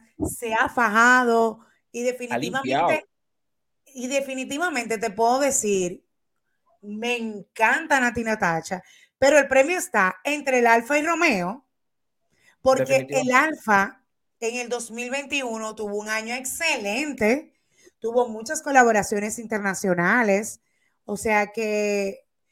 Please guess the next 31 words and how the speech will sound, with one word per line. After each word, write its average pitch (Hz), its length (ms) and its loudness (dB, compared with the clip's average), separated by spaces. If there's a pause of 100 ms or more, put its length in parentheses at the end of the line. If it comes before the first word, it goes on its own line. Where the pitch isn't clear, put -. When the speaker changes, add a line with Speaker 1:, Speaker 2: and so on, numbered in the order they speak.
(180)
Speaker 1:
pero 294 140 4
el 320 80 4
Alfa 330 220 -6
tiene 285 200 -6
otro 254 160 -2
tema, 233 320 -4
el 277 120 -2
Alfa 320 180 -6
está 262 240 -2
hasta 254 140 -6
en 247 60 -2
la 240 100 -4
producción 226 400 -6
de 202 80 2
Daddy 185 240 4
Yankee. 220 600 -2 (360)
¿Cómo 370 300 -2
tú 370 100 -4
te 254 140 -6
sorprendes 254 800 2
que 240 100 -2
el 233 60 2
Alfa 247 260 0
esté 254 240 0
en 247 80 -4
artista 233 360 -4
destacado 214 520 -2
en 214 60 -12
el 208 80 -8
extranjero? 185 500 -4
Sí, 262 460 -12